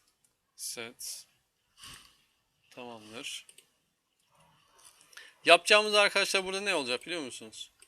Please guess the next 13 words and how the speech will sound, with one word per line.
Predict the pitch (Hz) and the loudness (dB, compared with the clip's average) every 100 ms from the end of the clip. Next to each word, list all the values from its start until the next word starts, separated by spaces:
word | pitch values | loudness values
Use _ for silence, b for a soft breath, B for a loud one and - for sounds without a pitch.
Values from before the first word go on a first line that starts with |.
| - _ - | -20 _ -14
Şimdi | 143 139 131 | -10 -8 -4
gördüğünüz | 156 143 127 120 | -2 -2 -6 -4
gibi | 170 | 2
hepsi | 135 - | 2 2
hatalı | 147 127 123 117 | -2 2 0 0
gösteriyor | 113 107 - 101 104 | -6 -8 -10 -12 -10
vesaire | 113 113 110 101 110 | -8 -8 -10 -10 -10
vesaire | 107 - 107 107 | -10 -12 -16 -16
vesaire. | 107 - - - - _ - _ - | -14 -12 -12 -14 -20 _ -20 _ -8
Her | 123 | -6
neyse. | 110 98 - - _ _ _ _ _ _ _ B B B B B - - | -6 -10 -18 -20 _ _ _ _ _ _ _ B B B B B -12 -10
Burada | 160 190 208 | -8 -2 2
yapacağımız | 196 185 190 190 196 151 - - | 4 4 6 6 4 0 -4 -6